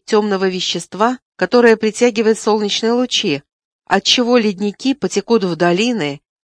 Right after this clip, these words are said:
и реки будут напоены водой. И еще неизвестно, к чему все это приведет. Ведь мы меняем климат, мы нарушаем равновесие в природе,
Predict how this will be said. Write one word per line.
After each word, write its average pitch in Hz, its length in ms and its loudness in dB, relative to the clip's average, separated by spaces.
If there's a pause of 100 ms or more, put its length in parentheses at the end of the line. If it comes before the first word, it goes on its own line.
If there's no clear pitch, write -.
(220)
и 196 160 2
реки 254 300 0
будут 226 340 -2
напоены 214 480 0
водой. 208 520 0 (520)
И 262 80 -4
еще 294 380 2
неизвестно, 214 680 0
к - 60 -16
чему 214 300 -2
все 185 180 -4
это 180 160 -2
приведет. 180 640 -2 (400)
Ведь 175 300 0
мы 196 160 -2
меняем 185 400 -2
климат, 208 600 -2 (520)
мы 226 160 0
нарушаем 214 680 2
равновесие 196 760 -2
в - 80 -12
природе, 180 680 0